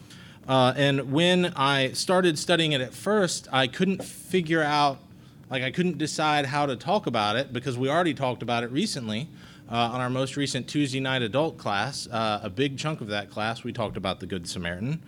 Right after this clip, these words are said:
Uh, but I tell you, uh, when I started reading it for this, it snuck up on me again. It ch-, it,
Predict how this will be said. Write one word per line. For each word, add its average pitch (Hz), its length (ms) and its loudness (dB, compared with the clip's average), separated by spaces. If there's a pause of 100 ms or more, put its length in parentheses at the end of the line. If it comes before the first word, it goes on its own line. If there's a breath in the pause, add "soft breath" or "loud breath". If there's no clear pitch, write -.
(400 loud breath)
Uh, 120 240 6
but 127 140 2
I 127 100 6
tell 208 300 4
you, 143 280 0 (320 loud breath)
uh, 139 220 4
when 160 320 4
I 143 140 0
started 180 420 0
reading 196 320 2
it 165 160 2 (280 loud breath)
for 151 200 -4
this, 202 340 4
it 139 160 -4
snuck 175 320 0
up 202 180 2
on 98 200 0
me 90 140 -6
again. 85 460 -8
It 110 220 -6
ch-, - 140 -4
it, 131 240 -2